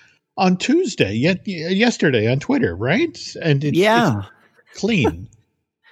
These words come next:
Speaker 1: Um,
Speaker 2: And then, so now if you go to Amazon, at least at the time of this recording,
Speaker 1: Yeah.
Speaker 2: uh, it's currently unavailable because I guess all the pre-order copies that allocated are already gone, which is,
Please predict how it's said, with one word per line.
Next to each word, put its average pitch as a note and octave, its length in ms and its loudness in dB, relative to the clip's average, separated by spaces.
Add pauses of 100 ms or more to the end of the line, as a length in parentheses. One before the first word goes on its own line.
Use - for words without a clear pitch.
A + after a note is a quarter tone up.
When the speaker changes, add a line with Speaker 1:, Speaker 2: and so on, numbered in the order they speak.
Speaker 1:
Um, C3 240 0
Speaker 2:
And E3 140 2
then, D#3+ 140 0
so - 140 -2
now E3 200 0
if G#3 80 -6
you F#3+ 80 -2
go D#3 80 0
to D3 100 -2
Amazon, C3 480 0
at C3+ 60 -2
least C3 180 -2
at B2+ 120 -4
the - 20 -18
time B2+ 180 -2
of A#2 80 0
this - 200 -4
recording, A2+ 560 -2 (500)
Speaker 1:
Yeah. B2+ 120 -6
Speaker 2:
uh, A#2 180 2
it's C3+ 120 -2
currently D3+ 320 0
unavailable B2+ 600 2
because A#2+ 360 -2
I A#2+ 100 -2
guess A#2 280 -4
all A#2+ 140 2
the A2+ 100 0
pre-order A#2 720 0 (200)
copies B2+ 360 -4
that A#2+ 200 0
allocated A#2+ 500 -2
are A#2 140 0
already B2+ 180 -2
gone, C#3 380 -2
which - 180 -6
is, A#2 340 -2